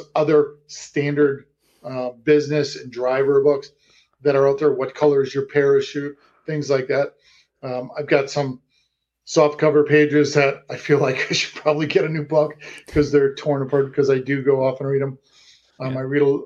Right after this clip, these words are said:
Speaker 1: listen to a lot of those business style books. And it's not even just for what their book says.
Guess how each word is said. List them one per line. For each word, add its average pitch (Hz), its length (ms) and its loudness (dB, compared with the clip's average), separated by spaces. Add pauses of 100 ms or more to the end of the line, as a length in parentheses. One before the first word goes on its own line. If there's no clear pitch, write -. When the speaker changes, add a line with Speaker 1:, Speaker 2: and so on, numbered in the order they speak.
Speaker 1:
listen 143 280 2
to 131 60 2
a - 20 0
lot 127 200 4
of 143 100 -2
those 135 320 2 (360)
business 151 500 0
style 143 280 2
books. 143 300 0 (680)
And 175 100 -2
it's - 180 -4
not 254 180 2
even 220 380 -6
just - 420 -2 (340)
for 156 460 0
what 127 320 -6
their 147 180 4
book 185 220 -2
says. 208 280 2